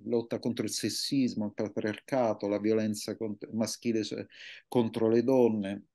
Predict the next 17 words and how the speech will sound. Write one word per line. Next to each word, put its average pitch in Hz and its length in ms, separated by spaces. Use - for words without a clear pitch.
insomma 92 340
tutta, - 720
eh, 98 680
la 107 140
vasta 104 1000
area 113 520
di 104 180
interesse 107 800
e 101 100
di 104 100
intervento 104 680
politico 104 760
che - 220
attraversa - 800
le - 80
nostre 90 340
manifestazioni, 90 1040